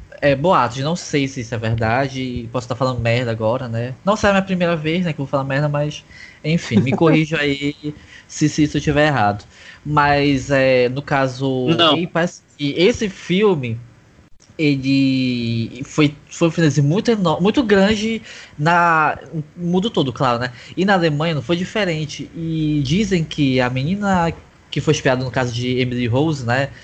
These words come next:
Speaker 1: A Anneliese Mitchell, ela assistiu esse filme e ela ficou muito impressionada.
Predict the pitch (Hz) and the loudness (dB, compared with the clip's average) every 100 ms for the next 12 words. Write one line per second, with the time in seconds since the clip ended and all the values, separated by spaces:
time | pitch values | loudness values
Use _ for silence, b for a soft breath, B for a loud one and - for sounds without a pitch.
0 | B B 110 107 110 104 123 123 127 117 | B B 0 2 2 0 0 0 -2 -2
1 | 123 123 165 - 135 113 - B B B | -6 -2 -2 -2 -6 -6 -8 B B B
2 | B B - 165 202 185 151 - 139 - | B B 2 4 4 2 -2 -2 -4 -4
3 | 123 - 156 147 135 147 139 160 - 151 | -12 -6 -4 -4 0 0 0 -4 -2 2
4 | 147 147 175 226 226 202 190 190 147 120 | 4 4 2 0 0 -2 0 0 2 0
5 | 131 175 | 2 -2